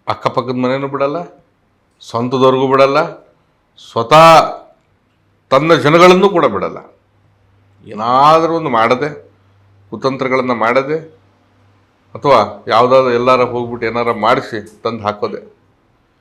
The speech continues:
ಇದರ ಒಂದು ಸ್-, ಅವ್ರೇನೋ ಮಾಡ್ಕೊಂಬರ್ತಾರೆ, ಹೋಗ್ತಾರೆ,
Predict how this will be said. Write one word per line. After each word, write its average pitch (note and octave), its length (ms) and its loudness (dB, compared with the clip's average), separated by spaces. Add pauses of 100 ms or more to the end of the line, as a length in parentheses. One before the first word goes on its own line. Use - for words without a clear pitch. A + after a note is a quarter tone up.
(880)
ಇದರ F3+ 320 4 (220)
ಒಂದು A#3+ 220 4 (400)
ಸ್-, - 760 -20 (560)
ಅವ್ರೇನೋ D3 340 -2
ಮಾಡ್ಕೊಂಬರ್ತಾರೆ, F3 840 -2
ಹೋಗ್ತಾರೆ, D#3+ 600 -6